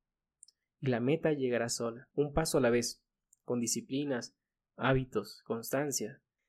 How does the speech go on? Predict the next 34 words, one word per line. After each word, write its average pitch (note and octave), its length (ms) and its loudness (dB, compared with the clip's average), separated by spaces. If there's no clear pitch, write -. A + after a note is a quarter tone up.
Si - 120 6
eres G3+ 180 8
constante E3 680 4
en A#2+ 140 0
tu B2 140 -2
trabajo, D#3+ 480 2
la B2+ 240 -4
meta E3 560 -4
será C3 320 -2
tuya. D3+ 360 2
Es E3+ 160 -6
fácil, G3+ 520 -4
es C#3+ 140 -4
sencillo, C#3+ 600 -2
no C3+ 260 -6
te A#2 240 -2
hagas B2+ 340 -2
líos. A#2+ 500 -4
Llegar B2 360 0
a D3 40 4
una C#3 180 4
meta C#3 480 -2
es C3+ 200 -2
fácil. - 420 -2
Cualquier F3+ 420 4
persona D3 440 4
puede C3+ 200 0
ser C#3 180 -4
campeón C3+ 480 0
mundial B2+ 520 -4
de B2 100 -2
lo A#2+ 180 -2
que - 160 -6
quieras, A#2+ 480 -2